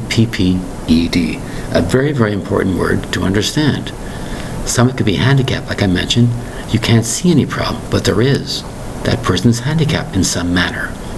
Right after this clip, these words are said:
physically or mentally. Always remember that. Don't assume everything is fine when something is not. The word is handicapped. Three distinct syllables.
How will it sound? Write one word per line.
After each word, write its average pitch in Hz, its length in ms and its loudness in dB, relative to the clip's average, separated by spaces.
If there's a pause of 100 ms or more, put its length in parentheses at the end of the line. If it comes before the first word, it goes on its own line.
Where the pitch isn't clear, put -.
(200)
physically 123 460 2
or 117 260 2
mentally. 139 560 2 (540)
Always 107 300 2
remember 135 260 4
that. - 240 -2 (320)
Don't 127 220 4
assume 135 640 0 (640)
everything 98 300 2
is 92 100 0
fine 113 420 0 (160)
when 92 140 2
something 90 320 0
is 87 120 0
not. - 380 0 (880)
The 120 100 4
word 98 200 0
is 117 120 0
handicapped. 135 640 -2 (440)
Three 139 300 0
distinct 117 420 0
syllables. - 600 -2